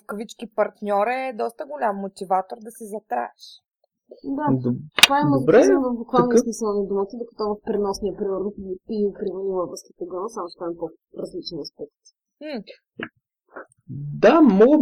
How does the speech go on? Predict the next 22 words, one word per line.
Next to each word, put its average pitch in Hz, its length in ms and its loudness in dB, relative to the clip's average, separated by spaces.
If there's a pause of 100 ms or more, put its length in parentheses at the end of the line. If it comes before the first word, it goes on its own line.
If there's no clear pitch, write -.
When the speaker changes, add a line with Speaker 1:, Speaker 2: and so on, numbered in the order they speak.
Speaker 3:
мога 240 160 10
да 302 80 0
се - 140 -10
съглася, 285 400 2
че 269 100 -2
го 254 100 2
има 262 240 4
това, 240 280 6
но 247 120 6
от 233 80 6
друга 247 200 4
страна 233 360 6
го 233 120 8
има 240 220 8
и, 247 280 8 (520)
а, 190 180 8
не 220 180 8
толкова 233 300 8
доверието 226 640 10
в 226 160 8
другия, 202 480 6
колкото, 196 520 6